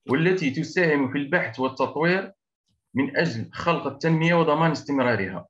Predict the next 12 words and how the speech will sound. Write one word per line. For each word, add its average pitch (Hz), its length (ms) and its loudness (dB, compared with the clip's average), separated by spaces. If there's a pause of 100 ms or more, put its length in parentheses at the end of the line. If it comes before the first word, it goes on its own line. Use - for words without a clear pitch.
(560)
إلا 175 340 4
أن 156 400 2
مدى 156 280 2
مساهمة 151 560 0
الكفاءات 143 640 -2 (480)
في 143 120 0
تنمية 160 460 4 (280)
البلدان 143 440 0
الأصلية 151 580 0
يتأثر 151 480 0
بشكل 139 680 -4
كبير 160 460 0